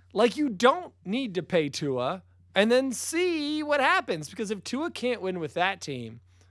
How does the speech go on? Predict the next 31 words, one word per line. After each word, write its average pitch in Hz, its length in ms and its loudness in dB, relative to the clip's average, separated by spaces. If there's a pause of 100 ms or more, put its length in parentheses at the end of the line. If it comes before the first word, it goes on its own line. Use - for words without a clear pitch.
(200)
maybe 330 200 0
you 302 140 2
do 202 180 0
let 185 180 4
him 123 140 -4
go. 107 320 -8 (320)
And 143 140 -4
maybe 185 260 0
you 190 120 -2
throw 165 260 -2
a 143 60 -2
dart 143 400 0 (760)
at 151 160 0
a, 143 80 2
either 143 340 -2
a 113 60 -6
free 185 380 -6
agent, 165 320 -2
the 151 60 -14
same 127 240 -8
way 127 120 -4
the 123 60 -6
Seahawks 113 360 -8
did 127 140 -12
with 110 120 -12
Geno, 113 420 -12 (540)
or 127 520 -4 (180)
you 156 220 -6
bring 143 320 -2
in, 185 240 -2
yeah. 220 340 -6